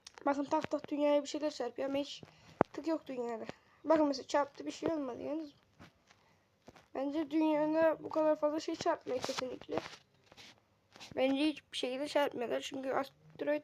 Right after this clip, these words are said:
bu kadar fazla olmamalı yani. Uzayda bu kadar fazla asteroid yok ve ayrıca zaten bu büyükte, mesela şu büyüklükte bir asteroid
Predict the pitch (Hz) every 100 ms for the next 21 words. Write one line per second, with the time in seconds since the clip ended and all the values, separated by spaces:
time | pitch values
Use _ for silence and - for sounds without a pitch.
0 | - - 294 302 277 277 311 294 277 247
1 | 233 226 233 - - - - - 285 320
2 | 320 320 311 339 339 330 294 311 - 339
3 | 359 381 339 - 359 381 381 508 - _
4 | - - - - 277 339 320 330 302 349
5 | 349 339 - 285 311 - 302 - 392 381
6 | 370 370 370 339 339 - 320 349